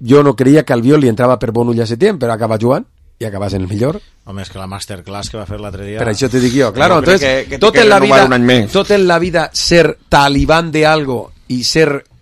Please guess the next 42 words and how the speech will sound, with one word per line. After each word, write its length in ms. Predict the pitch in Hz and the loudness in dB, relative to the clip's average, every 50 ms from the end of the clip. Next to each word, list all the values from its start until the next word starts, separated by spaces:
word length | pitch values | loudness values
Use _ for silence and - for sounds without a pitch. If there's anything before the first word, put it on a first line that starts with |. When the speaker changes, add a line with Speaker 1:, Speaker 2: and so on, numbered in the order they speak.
| _ _ - | _ _ -10
Speaker 1:
radical 720 | 120 127 135 139 139 131 127 131 123 - - 147 151 147 | -6 -4 -2 0 0 0 0 -2 -2 0 2 2 2 2
de 120 | 139 135 | 2 0
algo, 300 | 131 127 123 113 107 101 - | 0 0 -2 -4 -6 -8 -8
en 160 | - 135 135 | -8 -6 -6
les 100 | 131 123 113 | -4 -4 -2
dos 140 | 180 185 - | -2 -4 -2
postures 680 | - 170 120 - - 196 202 208 196 - - - - _ _ _ - | -4 -8 -6 -4 -2 0 0 0 0 -2 -6 -10 -14 _ _ _ -8
és 200 | - 139 135 127 | -4 -4 -4 -4
equivocat. 680 | 120 113 - 117 90 73 - - - 71 - _ - - _ _ _ _ _ _ _ _ _ _ - | -6 -10 -10 -14 -14 -14 -16 -18 -20 -20 -20 _ -20 -20 _ _ _ _ _ _ _ _ _ _ -4
Tu 140 | - 226 233 170 | -2 -2 -2 -2
pots 160 | - 151 117 - | -4 -6 -6 -6
tindre 260 | - 165 165 147 135 | -10 -10 -6 -6 -6
un 60 | 123 | -6
concepte 500 | 117 123 113 107 - 151 143 120 - 135 | -4 -6 -6 -4 -2 -2 -2 -2 -4 -10
i 120 | 127 120 123 | -8 -8 -4
una 100 | 123 127 143 | -2 -2 -2
idea, 320 | 170 196 214 220 233 247 254 _ _ _ _ _ _ | 0 0 -2 -2 -4 -8 -12 _ _ _ _ _ _
però 200 | - 156 156 151 - | -4 -2 -2 -2 -4
tu 140 | - 214 185 | -6 -6 -2
tens 160 | - 214 - | -2 -2 -2
que 140 | - - 170 151 | -2 -4 -4 -4
reconèixer 680 | 135 143 135 - 147 147 175 185 170 - 180 175 151 - | -4 -4 -4 -4 -4 -4 -4 -6 -8 -8 -8 -10 -8 -8
que 80 | 156 | -8
a 20 | 143 | -8
lo 100 | 139 135 | -6 -6
millor 300 | 139 143 156 170 175 156 143 | -6 -4 -2 -4 -4 -4 -6
de 120 | 127 131 139 | -6 -2 -2
l'altra 240 | 156 175 170 180 170 | -2 0 0 0 -2
idea 360 | 160 156 156 156 165 170 175 190 - _ _ _ _ - | -2 -2 -2 -4 -4 -6 -6 -10 -12 _ _ _ _ -10
ficar-li 320 | - 123 110 147 151 170 175 | -8 -6 -4 -2 -2 -2 0
matisos 420 | 160 147 127 120 151 151 160 135 - | -2 -2 -2 -2 -4 -4 -4 -6 -6
també 180 | 131 117 120 117 | -6 -6 -8 -8
funciona. 640 | - - 104 92 - - - 76 71 69 62 - _ _ _ | -10 -12 -16 -16 -16 -16 -16 -16 -18 -20 -20 -20 _ _ _
I 100 | - 117 | -6 -4
al 80 | 117 110 | -4 -4
revés, 400 | 98 104 127 196 214 - - - _ _ _ _ _ _ _ - | -4 -4 -4 -4 -4 -6 -8 -12 _ _ _ _ _ _ _ -10
tu 100 | - 147 | -8 -8
no 120 | 175 175 | -6 -6
pots 200 | - 175 - - | -8 -8 -8 -8
crucificar 640 | - 147 131 117 123 120 - 131 - - 131 131 127 | -14 -12 -12 -10 -10 -10 -12 -10 -6 -4 -2 -2 -2
a 80 | 127 | -2
ningú 520 | 120 117 117 117 113 123 143 165 180 214 | -4 -6 -6 -6 -6 -6 -6 -6 -8 -10